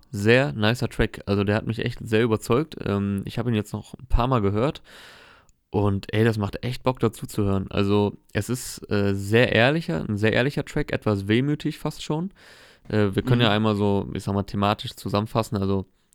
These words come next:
Speaker 1: man könnte denken, der Track heißt Zeit, so oft wie das, äh, Wort gedroppt wird. Aber wie gesagt, er heißt Exit. Und klingt auch ein bisschen nach Abschied. Also,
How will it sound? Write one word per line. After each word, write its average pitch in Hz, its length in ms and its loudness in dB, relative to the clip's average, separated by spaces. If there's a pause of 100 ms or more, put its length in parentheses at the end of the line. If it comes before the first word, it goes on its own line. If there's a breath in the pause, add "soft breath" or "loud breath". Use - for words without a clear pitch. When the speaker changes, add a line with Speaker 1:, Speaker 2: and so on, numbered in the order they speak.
(140)
Speaker 1:
man - 160 -4
könnte 117 240 2
denken, 107 240 2
der 101 120 2
Track 110 200 -2
heißt - 300 -2
Zeit, 110 360 0
so 107 120 -2
oft 117 160 -4
wie 104 40 -4
das, 107 240 -2
äh, 98 180 -2
Wort 104 180 -4
gedroppt - 320 -6
wird. 104 180 -2
Aber 98 180 0
wie 98 60 0
gesagt, 98 240 -2
er 98 120 -2
heißt 95 220 -4
Exit. - 480 -4 (840 loud breath)
Und 160 460 4
klingt 147 380 0
auch 151 200 2
ein 120 220 0
bisschen 131 260 -2
nach 135 220 -2
Abschied. - 580 -4
Also, 98 400 0